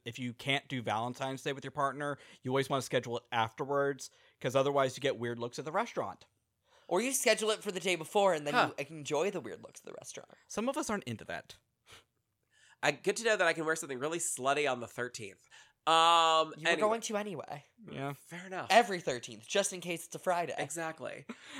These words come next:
Speaker 3: Um, and I have to be like, "Yoo-hoo, Jason!"
Speaker 1: I'm just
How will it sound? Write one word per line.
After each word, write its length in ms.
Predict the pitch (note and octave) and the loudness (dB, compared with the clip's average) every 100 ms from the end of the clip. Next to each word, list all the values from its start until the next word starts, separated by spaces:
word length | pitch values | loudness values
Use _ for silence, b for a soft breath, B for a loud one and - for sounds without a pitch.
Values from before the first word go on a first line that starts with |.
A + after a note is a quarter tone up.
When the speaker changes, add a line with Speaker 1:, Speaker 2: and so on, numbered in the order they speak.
| B | B
Speaker 3:
Um, 580 | D#3 D#3+ D#3 D#3 D3 D3 D3 | 6 8 8 8 8 4 4
and 80 | D#3 | 4
I 40 | |
have 80 | E3 | 4
to 80 | E3 | 2
be 120 | F3 | 6
like, 340 | E3 E3 E3 C#3 B | 8 8 6 -4 B
"Yoo-hoo, 880 | A3 G#4 A4+ D5 C5+ B4 A4 A#4+ B4+ - | 6 12 12 12 12 12 12 10 6 4
Jason!" 720 | G4 A4+ A#4+ C5+ B4+ G#4 F#4 B4 - b b b _ _ _ _ - | 8 12 12 12 10 6 6 -2 -10 b b b _ _ _ _ -2
Speaker 1:
I'm 140 | C#3+ A3 | -2 -2
just 180 | A3 | -6